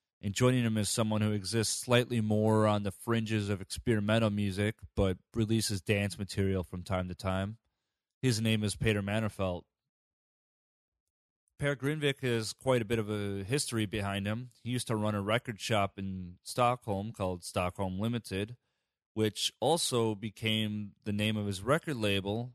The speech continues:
which is still running to this day. And what else can I say? He spent the better part of the early two thousands as a mainstay artist for Drumcode. Uh, between his solo productions and numerous collaborations with Hard Cell,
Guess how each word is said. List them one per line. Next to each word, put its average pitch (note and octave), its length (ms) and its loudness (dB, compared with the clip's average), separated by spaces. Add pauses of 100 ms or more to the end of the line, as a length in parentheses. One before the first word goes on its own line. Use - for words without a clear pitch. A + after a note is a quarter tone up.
(140)
which G#2+ 260 -2
is G2+ 120 -4
still A2 280 0
running G2 440 -2
to F#2+ 340 -4
this F2+ 240 -6
day. A#2 440 -2 (640)
And G#2+ 720 -2 (300)
what C3+ 140 -4
else D3 180 -2
can A#2 120 -6
I G2 60 -4
say? F2+ 420 -8 (360)
He A2+ 80 -10
spent B2+ 380 0
the A2 80 -2
better A#2 400 2
part A#2 340 2
of G2 120 -4
the A2 80 -2
early A2+ 340 0
two C3 240 -4
thousands A2 600 0
as G#2+ 140 -2
a F#2+ 80 -4
mainstay G#2 640 -4
artist G2+ 460 -2
for F#2 160 -8
Drumcode. G2+ 800 -4 (720)
Uh, G2 240 -4
between A2+ 360 -6
his G2 320 -4
solo A#2 360 0
productions G#2+ 720 -2
and G2 220 -6
numerous G2+ 360 -4
collaborations G2 840 -4
with F#2 140 -10
Hard A2+ 300 0
Cell, F#2+ 420 -4